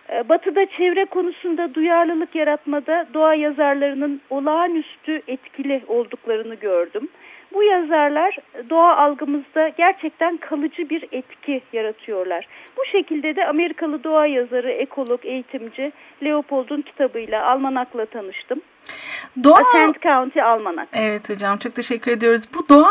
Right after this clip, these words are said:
Speaker 2: algısını biraz daha açmanızı rica edebilir miyiz?
Speaker 1: Ee, o, o, tamam, e, hemen geleceğim o konuya da. Şimdi milyonlarca okurla buluşmuş bir kitap bu. Ascent County Almanak, Bir Kum Yöresi Almanağı. Kitap ilk kez bin dokuz yüz kırk dokuz yılında yayımlanmış ve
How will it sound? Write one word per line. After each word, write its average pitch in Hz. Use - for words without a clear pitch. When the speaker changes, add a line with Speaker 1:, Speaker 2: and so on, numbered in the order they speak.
Speaker 2:
algısını 320
biraz 440
daha 320
açmanızı 277
rica 262
edebilir 254
miyiz? 175
Speaker 1:
Ee, 285
o, -
o, -
tamam, 294
e, 302
hemen 392
geleceğim 320
o 285
konuya 285
da. 262
Şimdi 359
milyonlarca 440
okurla 349
buluşmuş 294
bir 285
kitap 277
bu. 269
Ascent 277
County 254
Almanak, 226
Bir 285
Kum 285
Yöresi 240
Almanağı. 220
Kitap 831
ilk -
kez 349
bin 330
dokuz 339
yüz -
kırk -
dokuz 339
yılında 277
yayımlanmış 233
ve 330